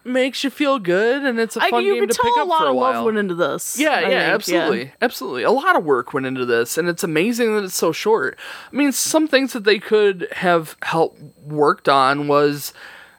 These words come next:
Speaker 1: maybe just making it a little longer, I think. Maybe adding a few more levels, make
Speaker 2: More story? <laughs>
Speaker 1: Well, I mean, maybe. Maybe just, like, more hints to the, the bigger story. More, like,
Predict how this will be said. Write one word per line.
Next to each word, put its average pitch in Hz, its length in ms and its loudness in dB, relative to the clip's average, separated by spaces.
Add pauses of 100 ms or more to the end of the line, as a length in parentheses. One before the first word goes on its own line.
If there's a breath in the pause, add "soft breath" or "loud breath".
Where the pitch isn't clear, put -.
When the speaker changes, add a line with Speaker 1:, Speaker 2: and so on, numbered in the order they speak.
(140)
Speaker 1:
maybe 156 920 -2 (300)
just - 300 -8
making 156 360 -2
it 202 100 -2
a 208 60 0
little 196 260 0
longer, 139 560 0
I 127 120 -4
think. 110 300 -12
Maybe 156 280 -4
adding 151 340 -2
a 147 40 -10
few - 180 -10
more 127 200 -2
levels, 160 720 -2
make 151 240 -2
Speaker 2:
More 180 120 0
story? 196 580 2 (200 loud breath)
<laughs> 370 220 0
Speaker 1:
Well, 285 560 2
I 269 80 -2
mean, 285 300 -2
maybe. 190 760 0 (240 loud breath)
Maybe 302 300 2
just, 262 280 -4
like, 214 180 -2
more 190 260 2
hints - 480 -2
to 208 380 0
the, 135 360 2
the 147 180 0
bigger 127 380 0
story. 92 540 -2
More, 143 460 2
like, 120 560 -2